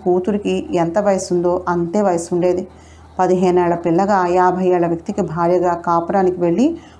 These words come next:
ముందు అన్నయ్యను, తర్వాత మూడేళ్లకు నన్ను కంది. నాన్నగారు నాకు పదేళ్ళు వచ్చే వరకు బతికే ఉన్నారు. అన్నయ్యకు బాగా చదువుకోవాలని ఉండేది. కాళ్ళల్లో తిరిగేవాడిని, మేడల్లో నివసించేవాడని చూసి ఈర్ష్యపడేవాడు.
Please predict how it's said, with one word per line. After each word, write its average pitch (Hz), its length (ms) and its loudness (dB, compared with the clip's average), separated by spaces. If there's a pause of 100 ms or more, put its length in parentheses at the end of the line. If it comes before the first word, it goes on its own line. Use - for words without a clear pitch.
(160)
ముందు 185 180 4
అన్నయ్యను, 185 720 2 (320)
తర్వాత 254 320 4
మూడేళ్లకు 190 500 2
నన్ను 175 400 2
కంది. 180 400 -2 (340)
నాన్నగారు 175 520 2
నాకు 214 280 0
పదేళ్ళు 185 440 0
వచ్చే 220 260 -2
వరకు 196 260 0
బతికే 175 340 -2
ఉన్నారు. 180 320 2 (560)
అన్నయ్యకు 180 540 2
బాగా 196 440 2
చదువుకోవాలని 196 680 0
ఉండేది. 180 420 0 (520)
కాళ్ళల్లో 180 440 2
తిరిగేవాడిని, 180 840 0 (340)
మేడల్లో 269 420 4
నివసించేవాడని 202 880 2
చూసి 175 280 -4
ఈర్ష్యపడేవాడు. 180 800 0